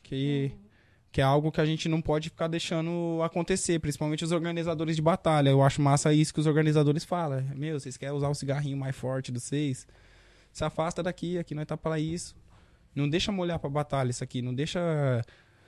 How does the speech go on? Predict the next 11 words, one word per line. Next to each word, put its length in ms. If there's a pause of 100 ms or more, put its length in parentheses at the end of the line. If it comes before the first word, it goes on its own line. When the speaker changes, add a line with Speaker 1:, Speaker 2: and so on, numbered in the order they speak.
(340)
Speaker 1:
os 100
outros 220
chegar 440
e 80
intimar 360
a 60
gente, 240
porque 200
não 140
é 20
legalizado." 880